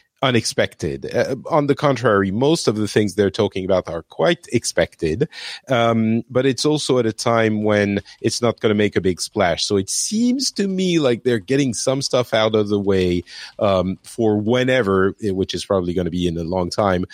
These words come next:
uh, they're gonna announce the more interesting, new and different things.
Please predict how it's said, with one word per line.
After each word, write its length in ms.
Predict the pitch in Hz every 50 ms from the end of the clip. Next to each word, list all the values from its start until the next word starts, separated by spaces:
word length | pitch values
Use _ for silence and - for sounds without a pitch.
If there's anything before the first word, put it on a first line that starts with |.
| - - - - -
uh, 220 | 107 104 104 101 -
they're 160 | 123 117 107
gonna 220 | 92 110 107 101
announce 400 | 101 101 104 107 104 101 98 -
the 100 | - 117
more 640 | 107 107 110 113 117 120 120 113 113 110 107 98 - - _ _ _ -
interesting, 640 | 143 127 110 - - 117 - - - 110 98 98
new 240 | 98 104 107 107 101
and 120 | 98 92 85
different 320 | 95 92 - - 82 73
things. 460 | - - 73 - _ - - - -